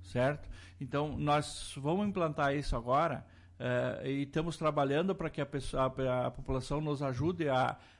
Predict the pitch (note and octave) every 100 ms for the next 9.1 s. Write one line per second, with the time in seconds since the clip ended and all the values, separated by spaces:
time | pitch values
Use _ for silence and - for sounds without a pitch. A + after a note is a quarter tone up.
0 | - B2 - C#3+ - C3 C#3+ F3 D3 C3+
1 | F#3+ - D#3+ D3 - D3+ D3+ D3+ F3 F#3+
2 | G3 G3 F3 D#3+ C#3+ C#3 D3+ F#3+ - -
3 | - - - - C3 C3+ C3+ - C#3 E3
4 | D3+ E3+ F3+ F#3+ - F3 - D#3+ D3 D3+
5 | F3 E3 D3 D#3+ D#3 D3 D3 C#3+ C#3 C3+
6 | D#3 D#3 E3+ D#3+ D#3+ D#3 E3 E3 E3 E3+
7 | E3 E3+ E3 C#3+ C3+ - G2+ - _ _
8 | _ _ _ - A2+ A#2+ B2+ B2 C3 D3+